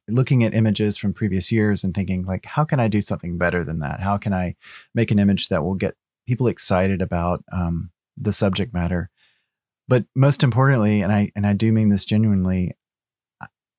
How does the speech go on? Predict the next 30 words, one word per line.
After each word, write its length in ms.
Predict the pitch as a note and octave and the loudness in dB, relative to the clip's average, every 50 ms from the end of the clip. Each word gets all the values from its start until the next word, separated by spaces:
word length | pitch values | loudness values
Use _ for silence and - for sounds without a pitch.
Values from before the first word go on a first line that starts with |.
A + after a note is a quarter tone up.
| _ | _
I 200 | - G#2 G#2 G#2+ | -6 -2 0 2
am 300 | G#2+ G#2+ A2 G#2+ G2 G2+ | 2 2 2 2 0 0
very 220 | G2 G#2 G#2 G#2 G2 | 0 0 0 0 -2
careful 460 | - - - B2+ B2+ C3 - - F#2+ | -6 -6 -2 -2 -2 -2 -2 -4 -2
about 200 | F2+ F#2+ D#2+ - | -2 -2 -2 -2
the 80 | F#2 | -6
kinds 240 | - - G#2 F#2+ F2 | -4 -2 -2 -2 -2
of 100 | F#2 D2+ | -2 -4
images 440 | - G2 G2 F#2 F2 - F#2+ F2+ - | -4 -2 -2 -2 -2 -4 -6 -6 -6
that 100 | - G2 | -4 -4
I 180 | G2 F#2 F2+ - | -4 -4 -4 -4
enter. 480 | D2+ G2 F#2+ - G#2 G2 F#2 A2 - - _ _ _ _ _ _ _ _ _ _ _ | -4 -4 -4 -2 -2 -2 -2 -4 -6 -10 _ _ _ _ _ _ _ _ _ _ _
Um, 340 | G2+ G#2 F#2+ F#2 F2+ F2+ - - | -4 -2 -2 0 -2 -2 -2 0
maybe 200 | G#2+ B2+ C3+ C#3 | 2 2 2 2
too 160 | G#2+ - D3+ | 4 4 2
careful 400 | D3 - C3 A2+ G#2 - A#2 A2 | 4 4 2 0 2 2 0 0
'cause 200 | G#2+ - A#2 G#2+ | 0 -2 0 0
I 80 | A2 G2+ | 2 2
haven't 340 | G#2 A2 G#2+ A2 G#2 D2+ F#2 | 4 2 2 2 0 0 2
won 160 | A2+ A#2+ B2+ | 2 4 4
anything 480 | B2+ A#2+ A2+ G#2 - A#2 G#2 G#2 G#2 G2 | 4 2 2 2 2 2 2 2 0 0
for, 260 | - - A#2+ G#2 - - - | -2 -2 -2 -2 -4 -6 -10
pr-, 120 | - C3 - - | -10 -10 -10 -2
prior 280 | - C#3+ B2+ B2+ B2+ | 2 4 4 4 4
to 100 | A#2+ - | 4 2
this 180 | A#2+ A#2 A2+ - | 2 2 2 4
year, 140 | D#3+ D3+ A2+ | 4 4 4
but, 180 | A2+ G#2+ - - _ - - - B2+ A2+ - | 4 2 2 0 _ -20 -20 -20 -20 -14 -4
um, 420 | - A2+ A2 G#2+ G#2+ G#2+ G#2 G2+ - - _ _ - | 0 2 4 4 6 4 4 2 0 -6 _ _ 0
I, 560 | F2 A2 A#2 A#2 A#2 A#2 A#2 A2+ A2+ G2 - | 0 2 2 4 2 2 2 2 0 -2 -4